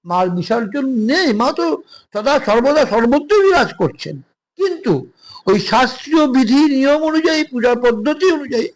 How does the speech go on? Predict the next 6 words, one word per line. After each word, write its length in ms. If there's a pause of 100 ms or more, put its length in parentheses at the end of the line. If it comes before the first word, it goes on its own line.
(540)
পরের 300
দিনকে 380
মাকে 320
বিসর্জন 440
করতে 340
হবে। 160